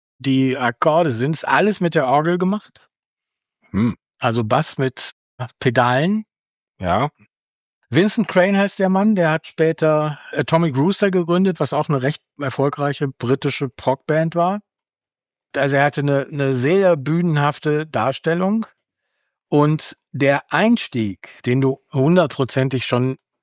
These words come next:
Speaker 1: siebenundachtzig Mal gehört hast,
Speaker 2: Mhm.
Speaker 1: der extremst berühmt ist, das ist wahnsinnig oft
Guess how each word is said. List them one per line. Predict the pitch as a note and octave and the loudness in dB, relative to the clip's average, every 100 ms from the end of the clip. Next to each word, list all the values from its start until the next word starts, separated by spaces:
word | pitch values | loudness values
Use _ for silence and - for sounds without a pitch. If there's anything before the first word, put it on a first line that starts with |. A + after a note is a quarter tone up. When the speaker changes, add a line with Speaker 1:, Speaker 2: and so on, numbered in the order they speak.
| _ _ _ _ | _ _ _ _
Speaker 1:
siebenundachtzig | - A2+ F3+ D#3+ C#3+ - C#3+ | -4 0 2 2 0 0 0
Mal | C#3 C3+ | 0 2
gehört | B2+ B2+ C3+ | 2 2 0
hast, | F#3 - - | -4 -6 -6
Speaker 2:
Mhm. | G2 E2+ C#3 | -4 -2 -2
Speaker 1:
der | A#2 G#2+ | -2 -4
extremst | - - - C#3 D#3+ - | -4 -6 0 2 0 -4
berühmt | C3+ B2+ C3 D3 | -2 0 0 -2
ist, | F3+ - _ _ _ _ _ _ _ | -4 -6 _ _ _ _ _ _ _
das | - C#3 - | 0 0 0
ist | D3+ - A#2+ | -2 -2 -4
wahnsinnig | A2+ B2 C3+ D#3+ C#3 C3+ - | 0 2 4 2 0 -2 -2
oft | A#2+ - - - - | -4 -4 -12 -20 -20